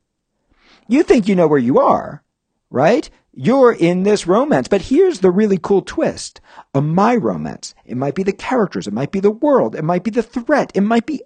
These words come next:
anything. Your, the job of your pitch is to quickly let us kinda know where we are and then to show us where your piece, your character, your moment, your threat,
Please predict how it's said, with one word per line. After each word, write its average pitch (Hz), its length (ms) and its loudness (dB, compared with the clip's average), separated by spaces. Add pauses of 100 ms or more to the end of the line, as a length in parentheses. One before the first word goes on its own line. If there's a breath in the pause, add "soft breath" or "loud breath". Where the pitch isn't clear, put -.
anything. 294 680 -6 (1080 soft breath)
Your, 233 340 0
the 165 160 -4
job 196 320 -2
of 349 80 -2
your 277 140 -2
pitch - 500 -14 (680)
is 107 100 -6
to - 80 -8
quickly 302 420 -2
let 220 160 0
us 185 140 -4
kinda 175 320 -6
know 143 240 0
where 143 260 -2
we 127 220 -6
are 92 300 -8
and 117 100 -10
then 135 140 -6
to 135 120 -10
show 190 440 -4
us 147 200 -8 (100)
where 131 460 -2
your 120 380 -4
piece, - 480 -10
your 147 160 -2
character, 131 580 -6
your 123 280 0
moment, 127 400 -8
your 160 160 -6
threat, - 480 -4